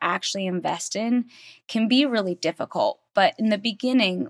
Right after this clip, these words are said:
what we realized is we needed to positively bias our sampling when deciding where to place our capital in seed,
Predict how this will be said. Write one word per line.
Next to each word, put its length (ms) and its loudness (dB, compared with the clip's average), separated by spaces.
what 280 0
we 140 -2
realized 600 0
is 360 0
we 180 -4
needed 260 -4
to 80 -18
positively 880 -2
bias 520 0
our 120 -2
sampling 720 -4
when 140 2
deciding 680 0
where 240 2
to 80 0
place 340 -4
our 120 -2
capital 580 -4
in 160 -4
seed, 500 -8